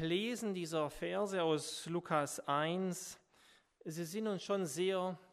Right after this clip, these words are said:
wohl vertraut. Wir wissen, was kommt.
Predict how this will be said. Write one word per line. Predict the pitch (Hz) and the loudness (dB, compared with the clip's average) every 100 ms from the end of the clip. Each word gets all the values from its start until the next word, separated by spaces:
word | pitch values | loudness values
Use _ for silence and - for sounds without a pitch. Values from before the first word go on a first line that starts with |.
| - | -16
wohl | 147 135 165 185 | -8 -2 0 -2
vertraut. | - 143 131 123 175 190 175 | -2 -4 -2 -2 0 -2 -2
Wir | 131 147 | -4 -4
wissen, | 165 165 151 147 - | -4 -4 -4 -6 -8
was | 151 139 - - | -4 -4 -4 4
kommt. | - 165 202 196 | 8 8 6 2